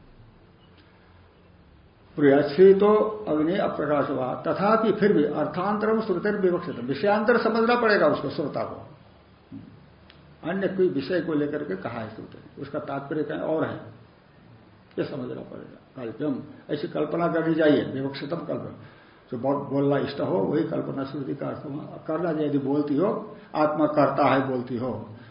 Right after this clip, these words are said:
तो उसके विवक्षित अर्थ समझना पड़ेगा श्रोता को। अर्थांतर में कोई तात्पर्य है इसका?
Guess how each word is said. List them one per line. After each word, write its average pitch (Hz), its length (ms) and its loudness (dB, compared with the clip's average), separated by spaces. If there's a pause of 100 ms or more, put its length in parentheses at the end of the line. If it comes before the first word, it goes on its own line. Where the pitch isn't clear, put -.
(100)
तो 180 100 0
उसके 160 180 -4
विवक्षित 170 500 -2
अर्थ 165 280 -2
समझना 160 320 -4
पड़ेगा 151 340 -8
श्रोता - 300 -16
को। - 220 -20 (400)
अर्थांतर 156 480 0
में 160 120 0
कोई 147 180 0
तात्पर्य 123 340 -4
है 165 100 0
इसका? - 220 -6